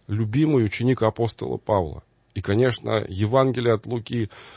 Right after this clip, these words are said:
абсолютно точно написано под влиянием апостола Павла.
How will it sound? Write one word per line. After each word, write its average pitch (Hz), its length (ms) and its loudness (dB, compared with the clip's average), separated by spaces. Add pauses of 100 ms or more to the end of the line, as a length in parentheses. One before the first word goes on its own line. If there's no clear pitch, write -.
(120)
абсолютно 123 720 2
точно 113 340 -2
написано 113 840 0 (500)
под 131 300 6
влиянием 120 760 2
апостола 92 560 -4
Павла. 78 460 -8